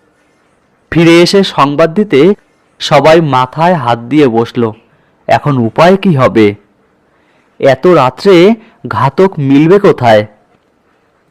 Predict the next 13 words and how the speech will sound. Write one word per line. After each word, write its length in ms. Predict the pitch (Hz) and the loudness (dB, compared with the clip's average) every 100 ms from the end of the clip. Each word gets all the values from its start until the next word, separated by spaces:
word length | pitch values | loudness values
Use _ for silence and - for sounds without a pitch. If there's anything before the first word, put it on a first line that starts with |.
| _ _ _ 131 | _ _ _ -6
দেবীর 420 | 123 156 185 185 | 0 2 2 0
পুজো 380 | - 160 165 185 | -2 0 2 0
পণ্ড 300 | 127 123 139 | 0 0 2
হয়ে 280 | 208 202 147 | 2 2 2
যাবে 300 | 113 104 110 | 2 2 2
যে। 240 | 117 113 113 _ _ _ _ _ _ _ _ _ _ _ _ _ - | 2 0 -2 _ _ _ _ _ _ _ _ _ _ _ _ _ -6
একজন 420 | 151 151 160 196 | -2 -2 0 0
বলে 340 | 147 143 165 208 | 0 2 4 2
উঠল, 360 | 214 165 170 214 _ _ _ _ _ - | 2 2 2 -2 _ _ _ _ _ -2
"পাঁঠা 380 | 147 151 185 208 | 0 2 0 0
কাটতে 320 | 220 220 226 | 0 0 2
পারে 220 | 233 240 | 4 4
লালু, 520 | 214 117 139 147 113 | 4 4 4 4 2